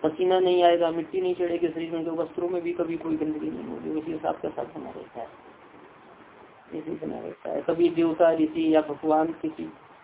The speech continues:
साधक को ऐसा कभी कोई वस्त्र दे देते हैं तो जिंदगी भर गंदा नहीं होगा वो, ऐसा हो जाता कभी कभी साधना के फलस्वरूप। भगवान आए अपना कोई दे गए, कभी गंदा ही नहीं होगा, ये पहचाने की विधि है, गंदा होगा नहीं,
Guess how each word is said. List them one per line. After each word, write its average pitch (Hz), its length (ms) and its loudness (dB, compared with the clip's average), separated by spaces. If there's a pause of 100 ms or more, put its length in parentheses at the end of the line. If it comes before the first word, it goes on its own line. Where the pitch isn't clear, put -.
(240)
साधक 160 380 4
को 165 140 0
ऐसा - 200 2
कभी 160 280 -2
कोई 160 160 4
वस्त्र 160 340 0
दे 175 120 6
देते 175 280 4
हैं 180 100 2
तो 175 80 2
जिंदगी 165 320 -2
भर 160 140 0
गंदा 156 280 2
नहीं 151 140 -4
होगा - 200 -12
वो, - 520 -12
ऐसा 151 220 -4
हो 156 80 -2
जाता 147 260 -6
कभी 147 240 -6
कभी 147 220 -8
साधना - 380 -10
के - 100 -10
फलस्वरूप। - 380 -10 (520)
भगवान 156 380 2
आए 175 140 2
अपना 160 280 0
कोई 151 220 -4 (120)
दे 156 200 0
गए, 147 240 -4 (500)
कभी 170 180 2
गंदा 175 280 4
ही 170 100 8
नहीं 170 180 2
होगा, - 160 -10 (1160)
ये 175 100 -2
पहचाने 151 460 -2
की 156 100 -6
विधि 160 380 -10
है, 160 300 -6
गंदा 165 140 -4
होगा 151 180 -4
नहीं, 160 580 -10